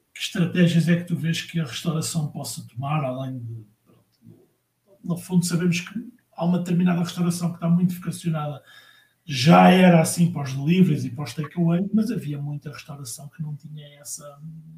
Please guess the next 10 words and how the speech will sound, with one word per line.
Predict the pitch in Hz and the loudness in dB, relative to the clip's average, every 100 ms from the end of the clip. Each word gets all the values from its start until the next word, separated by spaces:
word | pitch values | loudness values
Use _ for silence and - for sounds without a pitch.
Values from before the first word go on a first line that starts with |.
| 160 - _ _ _ _ _ _ _ | -20 -20 _ _ _ _ _ _ _
essa, | 135 - 147 - | -10 -8 -8 -10
essa | - 180 170 | -4 0 0
vocação. | 165 - 208 170 147 127 | 0 -2 -2 2 0 -2
Se | - | -14
calhar | - 175 208 | -4 0 0
respondeste | - 220 220 - | 0 0 2 2
um | 208 | 0
bocadinho | 185 190 202 202 | 2 2 4 2
a, | 190 170 | 2 -2
da, | 160 156 151 | -4 -10 -12